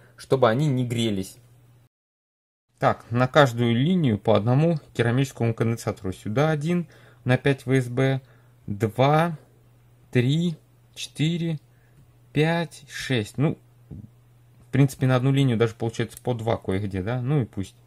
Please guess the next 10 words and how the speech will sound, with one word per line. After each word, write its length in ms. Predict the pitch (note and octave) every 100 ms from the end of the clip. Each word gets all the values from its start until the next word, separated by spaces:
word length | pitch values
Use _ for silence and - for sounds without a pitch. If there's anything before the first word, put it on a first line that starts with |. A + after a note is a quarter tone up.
| _ _ - - _
То 100 | -
есть 100 | A#2
шесть 180 | D#3 D3+
штук. 400 | - A#2 F#2 - -
Окей. 540 | A2 A#2+ - F2+ F2 G2 _ _ _ _ _ _ _ _ _ _ _ _ _ _ _ - _ _ _ _ _ _ _
Шесть 340 | - - A#2+ B2+
штучек. 640 | - - F#2+ - - - - - - - -
Так, 180 | A#2 G#2+
сколько 320 | - A2+ -
здесь? 380 | A#2 C3+ D3 -